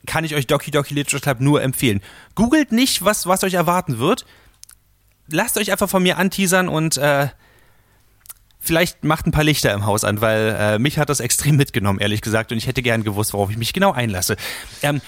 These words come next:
Doki Doki Literature Club ist übrigens gratis spielbar, falls ihr Bock darauf habt, auf Steam zu gehen und euch jetzt einen lustigen, romantischen Abend zu machen damit.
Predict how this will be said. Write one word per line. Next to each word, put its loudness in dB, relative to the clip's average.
Doki 2
Doki 2
Literature 2
Club -2
ist 0
übrigens 0
gratis -2
spielbar, 0
falls -4
ihr -4
Bock -2
darauf -4
habt, -4
auf -4
Steam -2
zu -2
gehen 0
und -2
euch 0
jetzt 2
einen 4
lustigen, 0
romantischen 2
Abend 0
zu 0
machen 0
damit. 0